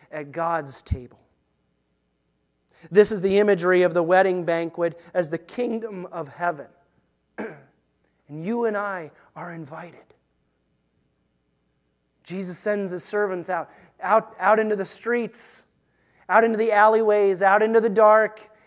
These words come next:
and invites folks in to come and sit at the table. And the table is where we live life together. The table is where we receive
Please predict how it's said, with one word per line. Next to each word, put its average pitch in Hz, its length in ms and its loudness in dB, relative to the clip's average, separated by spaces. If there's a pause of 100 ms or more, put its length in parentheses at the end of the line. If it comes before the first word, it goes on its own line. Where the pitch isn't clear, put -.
(120)
and 190 120 -4
invites 196 960 -2 (260)
folks 196 500 -8
in 170 380 -6 (180)
to 175 100 -10
come 196 540 -2 (220)
and 170 120 -10
sit - 480 -4 (300)
at 175 140 -10
the - 40 -18
table. 170 600 -6 (2500)
And 170 100 -4
the 170 40 -2
table 196 460 6
is 170 140 0
where 196 340 4
we 180 200 0
live 170 280 -2
life 175 540 0 (240)
together. 170 500 2 (180)
The 196 100 4
table 220 460 4
is 196 180 2
where 202 260 2
we 202 160 0
receive 196 720 -4